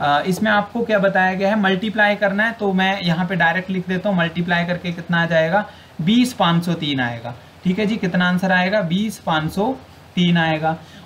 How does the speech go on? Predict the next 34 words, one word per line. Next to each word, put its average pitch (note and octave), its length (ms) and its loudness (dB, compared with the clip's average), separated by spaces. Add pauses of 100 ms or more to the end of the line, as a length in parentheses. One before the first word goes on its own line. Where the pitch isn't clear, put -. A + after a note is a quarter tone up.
और F3+ 100 0
इसमें A3+ 220 0
आगे A3 280 0
क्या A#3+ 140 -2
बोला G3 280 0
गया G3 260 0 (300)
कि A#3+ 80 0
कितना B3+ 480 0
ऐड A3 380 2
करें A3 280 0
कि A#3 120 -2
हमारे F#3 300 2
पास G3+ 260 -2
रिजल्ट F#3+ 360 0
कितना F#3+ 320 -4
बने, F#3+ 220 0
बीस G3+ 400 0
छः E3 140 -2
सौ E3 180 -4
बने। C#3+ 300 -2 (260)
तो G3 80 0
कितना A#3+ 460 0
ऐड G3+ 340 2
करना F#3+ 320 2
है F#3 220 2
कि G3+ 120 -6
आपके F3+ 300 -2
पास F3 260 0
आंसर E3+ 240 -4
कितना E3 300 -4
बने, E3+ 220 0
बीस F3+ 260 -4
छः E3+ 160 -2
सौ, G3 260 -4